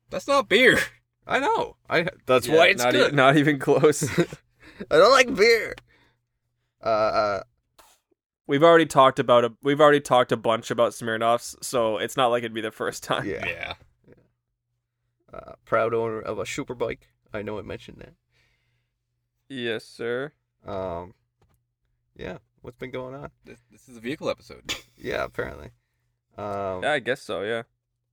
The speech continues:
Speaker 2: my ex hit me up, so that's interesting.
Speaker 1: Is it
Speaker 3: Oh.
Speaker 2: But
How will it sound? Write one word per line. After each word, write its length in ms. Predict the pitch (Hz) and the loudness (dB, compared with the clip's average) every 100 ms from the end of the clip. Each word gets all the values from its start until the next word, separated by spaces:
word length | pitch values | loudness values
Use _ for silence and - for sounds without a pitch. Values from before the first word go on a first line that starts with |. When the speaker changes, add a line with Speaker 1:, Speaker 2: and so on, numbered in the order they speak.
| _ _ _ _ _ _ | _ _ _ _ _ _
Speaker 2:
my 120 | - | -6
ex 240 | 95 127 - | -4 -4 -8
hit 100 | - | -8
me 100 | 110 | -10
up, 100 | 110 | -10
so 140 | - | -10
that's 180 | 107 110 | -10 -10
interesting. 520 | 104 104 - - 104 - _ _ _ _ _ _ _ _ - | -14 -16 -16 -14 -18 -18 _ _ _ _ _ _ _ _ -14
Speaker 1:
Is 220 | 110 104 | -10 -4
it 320 | 101 92 90 - - | -2 -2 -6 -10 -8
Speaker 3:
Oh. 160 | 113 147 | -8 -6
Speaker 2:
But 180 | 95 | -8